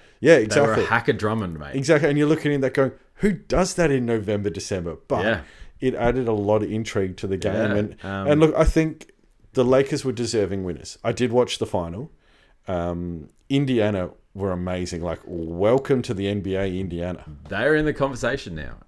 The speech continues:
Speaker 2: And look, they're still probably one or two pieces or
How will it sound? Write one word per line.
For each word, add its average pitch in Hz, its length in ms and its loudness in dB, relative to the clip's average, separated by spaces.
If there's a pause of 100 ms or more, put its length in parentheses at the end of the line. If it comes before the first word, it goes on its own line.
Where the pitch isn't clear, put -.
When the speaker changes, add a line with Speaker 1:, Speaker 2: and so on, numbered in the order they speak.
Speaker 2:
And 98 420 -6 (800)
look, - 300 2 (260)
they're 120 200 4
still 147 260 4
probably 123 320 4
one 107 200 0
or 104 100 -4
two 107 180 -4
pieces 95 640 -6
or 98 300 -2